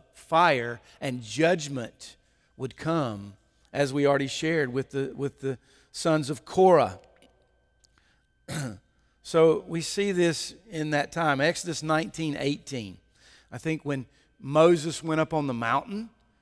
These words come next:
to receive the, we might say, the Ten Commandments, or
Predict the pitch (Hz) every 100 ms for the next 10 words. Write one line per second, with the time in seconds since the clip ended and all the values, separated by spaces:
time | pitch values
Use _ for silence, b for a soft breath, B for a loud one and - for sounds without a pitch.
0 | _ _ - 151 147 - - 165 160 147
1 | 117 _ _ _ _ _ _ _ _ _
2 | _ _ _ _ _ - 135 131 117 _
3 | _ 135 135 131 120 - 131 117 117 120
4 | 117 117 143 190 240 - - - _ _
5 | _ _ 120